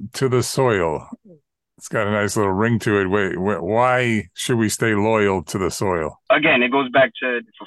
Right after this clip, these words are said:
Speaker 2: farmer doesn't work, nobody eats. Anything and everything that we do and or have, it all starts from something that has been grown. So it's just a matter of staying loyal to the soil, uh, just not to get too, uh, philosophical,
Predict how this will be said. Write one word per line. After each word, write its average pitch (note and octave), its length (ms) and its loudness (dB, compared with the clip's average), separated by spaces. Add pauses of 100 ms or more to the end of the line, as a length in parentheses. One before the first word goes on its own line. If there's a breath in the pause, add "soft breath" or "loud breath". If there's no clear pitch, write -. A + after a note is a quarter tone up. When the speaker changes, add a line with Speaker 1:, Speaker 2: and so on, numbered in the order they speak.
Speaker 2:
farmer A#2+ 260 0
doesn't G#2+ 300 -8
work, A2+ 200 -2
nobody G#2 360 -8
eats. A2+ 360 -12 (500)
Anything B2+ 380 -4
and A#2+ 100 -4
everything A#2 440 -8
that G#2+ 160 -6 (140)
we G#2 120 -14 (100)
do A#2 240 -8
and A2 320 -6
or F#2+ 240 -2
have, A2+ 300 -2 (180)
it G2+ 140 -10
all G#2+ 140 -8 (100)
starts G#2+ 280 -4 (200)
from F#2+ 420 -4 (680)
something A2 460 -2
that G2+ 180 0
has G2+ 200 -4
been F#2 200 -8
grown. G#2 420 -4 (240)
So F#2+ 280 -4
it's F#2+ 200 -8
just G#2 200 -2 (180)
a - 20 -8
matter A2 260 4
of G2+ 100 -6
staying A2 300 -6
loyal G#2 220 -6
to G2 140 -16
the F#2 100 -10 (100)
soil, A2 480 0
uh, G2 280 -2 (160)
just F#2 240 -12 (180)
not G#2+ 220 2
to - 100 -6
get G2+ 180 -2 (140)
too, G#2 220 -2
uh, F2 280 0 (920 loud breath)
philosophical, A2+ 720 2